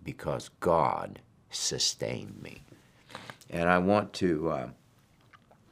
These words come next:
just give you some definition of the word sustain here in,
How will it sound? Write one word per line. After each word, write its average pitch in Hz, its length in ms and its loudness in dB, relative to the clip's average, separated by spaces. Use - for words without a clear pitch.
just 90 280 -4
give 87 180 4
you 85 100 2
some 80 240 -2
definition 80 720 0
of 67 180 -4
the 76 60 0
word 76 320 0
sustain 78 560 -2
here 73 300 -4
in, 69 160 -8